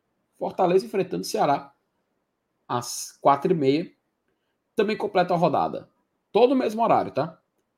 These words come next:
Iguatu e Floresta, Calcaia e Horizonte, Atlético Cearense e Barbalha e Ferroviário e Maracanã.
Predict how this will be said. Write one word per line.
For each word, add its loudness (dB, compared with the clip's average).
Iguatu 4
e 0
Floresta, -6
Calcaia 4
e 4
Horizonte, -8
Atlético 0
Cearense -2
e -10
Barbalha 0
e -8
Ferroviário 4
e 0
Maracanã. 2